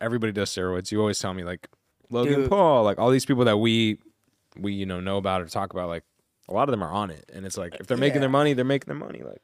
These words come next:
Speaker 1: fuck it.
Speaker 2: Yeah, yeah, yeah. But, I mean, to, but no, no one really lied about it, though. He went out and blatantly, like, lied about
Speaker 1: He
Speaker 2: it.
Speaker 1: said he was not on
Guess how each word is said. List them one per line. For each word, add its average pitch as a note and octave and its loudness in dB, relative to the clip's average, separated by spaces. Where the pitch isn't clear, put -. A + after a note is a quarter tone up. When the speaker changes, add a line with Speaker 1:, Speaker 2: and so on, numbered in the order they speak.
Speaker 1:
fuck - -14
it. - -12
Speaker 2:
Yeah, A3+ -2
yeah, A#3 2
yeah. A3+ 4
But, C3+ -2
I C#3+ 0
mean, C#3+ -6
to, D#3+ -4
but D3+ -2
no, D#3+ 0
no F3 -2
one A#3+ 2
really A3 4
lied B2+ 0
about F#2 -10
it, E2 -20
though. D#2 -18
He F#3+ -6
went D#3 -4
out D3+ 0
and G#2+ -6
blatantly, C3 -6
like, F#2 -18
lied F2+ -14
about - -18
Speaker 1:
He B2+ -4
Speaker 2:
it. A2 -4
Speaker 1:
said A2+ -2
he G#2 -2
was G2+ -2
not F#2+ -6
on F#2 -8